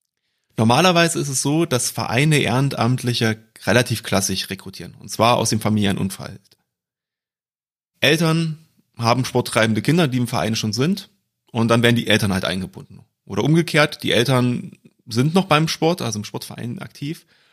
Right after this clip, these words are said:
und, ähm, die Kinder sind davon begeistert und denken dann ebenfalls, "Oh ja, ich könnte im Sportverein arbeiten." So, und sich dort halt engagieren. Das ist allerdings so ein bisschen das Prinzip Hoffnung und Glück, weil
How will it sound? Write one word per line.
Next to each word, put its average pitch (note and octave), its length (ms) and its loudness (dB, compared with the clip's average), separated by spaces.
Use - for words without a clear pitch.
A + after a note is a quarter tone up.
und, C3 520 2
ähm, A#2+ 440 2
die A#2 160 -12
Kinder C#3 260 4
sind C3 120 2
davon B2 220 2
begeistert B2+ 500 2
und B2 500 -2
denken B2+ 240 2
dann A#2+ 160 0
ebenfalls, A#2 320 0
"Oh C3 100 2
ja, B2 180 4
ich F2+ 180 -6
könnte A#2 180 0
im G#2+ 80 2
Sportverein - 420 -2
arbeiten." F2 400 -12
So, G#2+ 220 -12
und G#2+ 160 -8
sich G#2+ 140 -8
dort G#2+ 200 2
halt G#2+ 140 -2
engagieren. G2 500 -4
Das - 160 -2
ist - 200 0
allerdings D3+ 500 2
so C#3 100 0
ein A#2+ 120 -2
bisschen D3+ 480 0
das C3 200 0
Prinzip - 600 -6
Hoffnung C3 320 -2
und A2+ 180 -2
Glück, A#2 340 2
weil A2 500 4